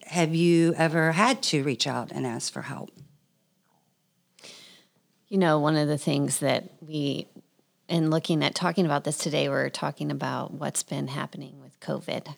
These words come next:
Speaker 2: right?
Speaker 1: Mm-hmm.
Speaker 2: And the super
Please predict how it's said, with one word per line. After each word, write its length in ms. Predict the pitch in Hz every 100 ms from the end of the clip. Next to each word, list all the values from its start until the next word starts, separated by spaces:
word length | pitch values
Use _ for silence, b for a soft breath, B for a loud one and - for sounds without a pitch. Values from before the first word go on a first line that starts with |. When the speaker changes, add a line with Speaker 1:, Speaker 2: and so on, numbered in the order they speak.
| _
Speaker 2:
right? 240 | - 139 165
Speaker 1:
Mm-hmm. 120 | 156
Speaker 2:
And 560 | 160 185 143 143 - -
the 540 | 160 143 139 - - - _
super 920 | - - 247 226 190 156 143 143 147